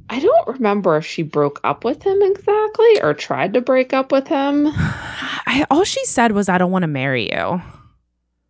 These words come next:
Speaker 1: And I'm also was unsure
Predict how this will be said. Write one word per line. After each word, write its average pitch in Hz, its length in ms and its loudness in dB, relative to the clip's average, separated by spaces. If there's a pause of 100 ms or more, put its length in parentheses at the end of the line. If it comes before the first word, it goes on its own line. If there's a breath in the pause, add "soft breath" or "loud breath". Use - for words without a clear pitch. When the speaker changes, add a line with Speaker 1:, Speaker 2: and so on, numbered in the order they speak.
(120)
Speaker 1:
And 220 140 4
I'm 240 200 0
also 381 640 2
was 208 280 2
unsure 185 880 0